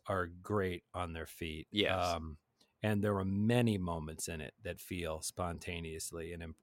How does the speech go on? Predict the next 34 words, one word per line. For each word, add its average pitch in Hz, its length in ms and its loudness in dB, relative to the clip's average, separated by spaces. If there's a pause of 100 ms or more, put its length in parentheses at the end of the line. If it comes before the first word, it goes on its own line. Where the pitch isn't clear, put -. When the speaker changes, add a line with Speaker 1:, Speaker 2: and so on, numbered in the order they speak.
Speaker 1:
and 90 380 -6
improvised, 85 640 -4
which 95 160 -4
I 95 80 0
think 110 220 -2
is 92 120 0
what 98 260 -2 (480)
really 107 420 6
lands 98 480 2
that. 87 300 0
And, 101 180 -2
and 113 240 0
you 110 140 8
need 120 200 6
to 120 80 6
have 104 220 2
a 95 60 0
director 98 640 -2
and, 90 460 -2 (2000)
uh, 110 60 0
you 113 180 2
know, 101 160 4
whoever's 107 480 6
in 95 100 0
charge 98 340 2
of 80 140 -6
the 82 60 -8
script - 560 0
needs 98 340 0
to 92 280 -2
hold 110 240 0
it 92 100 0
in, 87 280 -4 (140)
uh, 104 120 -4